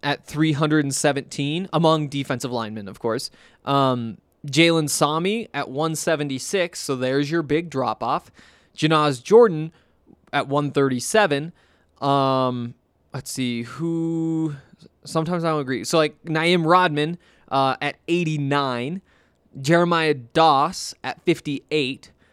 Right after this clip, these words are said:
Uh, Justin Jackson at twelve. Lloyd Murray at eight. So, when you look at that, obviously, like, a bunch of guys get on the field. There's, there's a clear top two in Mustafa Johnson and Terrence Lang.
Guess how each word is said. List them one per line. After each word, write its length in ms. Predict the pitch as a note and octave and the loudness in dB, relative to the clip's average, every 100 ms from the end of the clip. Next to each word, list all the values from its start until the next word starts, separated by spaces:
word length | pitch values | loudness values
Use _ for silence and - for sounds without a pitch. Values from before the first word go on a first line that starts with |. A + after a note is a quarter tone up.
| _ - | _ -6
Uh, 300 | C3 C3+ B2+ | -2 0 0
Justin 460 | A#2 C3 C#3 - C#3 | -2 -2 -2 -2 -4
Jackson 460 | B2 D3+ E3+ - | 0 0 0 -2
at 80 | F3 | -6
twelve. 520 | - E3 E3 D#3 C#3+ - - | 2 6 6 6 2 -6 -10
Lloyd 300 | B2+ C#3+ C3 | -2 -2 -2
Murray 340 | C3+ C3+ B2+ | -2 -2 -2
at 80 | A#2+ - | -6 -10
eight. 240 | A2+ C2 - _ _ _ _ _ | -14 -14 -20 _ _ _ _ _
So, 400 | - - C4 - - - - - - - - - - - C#3 | -2 4 4 4 -10 -20 -20 -18 -18 -20 -20 -20 -20 -14 -6
when 180 | D#3 F#3 | 0 2
you 120 | G#3+ | 4
look 160 | C4+ C4+ | 4 2
at 100 | - | 2
that, 240 | C#3 C#3 | 2 2
obviously, 400 | D3+ F3+ G#3 G3+ | 2 2 2 0
like, 180 | F#3 D#3+ | 0 0
a 40 | |
bunch 240 | C#3 D3 D#3 | -2 -4 -2
of 60 | |
guys 240 | G3 E3 D3+ | 0 0 0
get 100 | D3+ | 0
on 140 | D#3+ | 0
the 60 | F3+ | -2
field. 360 | - A2+ C#3 - _ | -4 -4 -6 -10 _
There's, 460 | - C#3+ C#3+ C3+ B2+ | -12 2 4 4 2
there's 240 | C3+ C3+ | 2 0
a 40 | C3+ | -2
clear 420 | - F3 A3 A3+ | 0 2 4 2
top 320 | F#3 F3+ - | 2 2 0
two 340 | - C#3+ G#2 - | -2 -2 -2 -6
in 100 | C#3 | -4
Mustafa 480 | C3+ - C#3+ E3 F3 | -4 -2 0 0 0
Johnson 600 | C#3+ C#3 C3+ C3 C3+ B2+ _ _ _ - | 0 0 0 -4 -6 -6 _ _ _ -6
and 600 | C3 B2+ B2 A#2+ A#2 - _ | -2 0 0 -2 -6 -10 _
Terrence 380 | - D#3+ C#3+ B2+ | -2 2 2 -2
Lang. 300 | A#2 E2+ - | -8 -10 -18